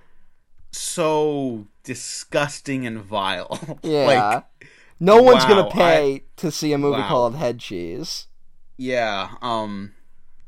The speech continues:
Speaker 2: We should mention that
Speaker 1: Move
Speaker 2: the, the title of Tobe Hooper's directorial debut is Eggshells.
Speaker 1: <sighs> Oh,
Speaker 2: Noticing
Speaker 1: Tobe.
Speaker 2: a, noticing a theme.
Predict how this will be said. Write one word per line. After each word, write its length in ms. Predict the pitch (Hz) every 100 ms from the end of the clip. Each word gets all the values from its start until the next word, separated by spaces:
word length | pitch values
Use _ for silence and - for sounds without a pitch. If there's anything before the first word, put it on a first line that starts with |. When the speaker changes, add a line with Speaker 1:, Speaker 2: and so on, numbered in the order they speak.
| - - -
Speaker 2:
We 120 | 147
should 160 | 160 170
mention 280 | 202 208 165
that 80 | 202
Speaker 1:
Move 340 | 160 143 143
Speaker 2:
the, 60 | -
the 100 | 143
title 340 | - 190 208
of 80 | 165
Tobe 220 | - 170 165
Hooper's 340 | 170 160 131
directorial 520 | 143 131 156 - 151
debut 440 | 139 135 123 165 143
is 280 | 120 117 - - 143
Eggshells. 1080 | 156 151 - - 92 85 78 110 156 - -
Speaker 1:
<sighs> 60 | - _ _ - - - - - - - - - - - - _ - - - - - - - - - - - - - - - - - - - - - -
Oh, 100 | 107
Speaker 2:
Noticing 500 | - 151 151 151 143
Speaker 1:
Tobe. 240 | 135 123 117 -
Speaker 2:
a, 100 | -
noticing 460 | 147 156 156 160 156
a 100 | 165
theme. 480 | - 147 123 160